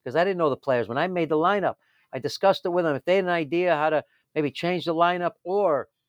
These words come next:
positions, they know players that play a better position. I thought they might be good at one position, but they've seen them longer.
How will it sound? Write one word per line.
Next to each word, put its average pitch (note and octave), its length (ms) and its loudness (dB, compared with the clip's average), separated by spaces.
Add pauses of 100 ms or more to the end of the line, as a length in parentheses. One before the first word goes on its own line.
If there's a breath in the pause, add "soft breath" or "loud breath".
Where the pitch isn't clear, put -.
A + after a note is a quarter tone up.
(320)
positions, B2+ 680 2
they D3 160 2
know D3+ 120 2
players D#3 420 0
that C#3+ 140 -6
play D3 180 0
a - 20 -4
better D#3 320 0
position. D3+ 520 -4
I B2+ 120 -2
thought C#3 240 0
they C#3 80 0
might C3+ 240 -6
be B2+ 80 -14
good C3 160 0
at C3 60 -4
one D#3 120 0
position, C#3 380 -8
but G#2+ 100 -16
they've C#3 160 0
seen F3 280 -4
them C#3+ 120 0
longer. A2 420 -4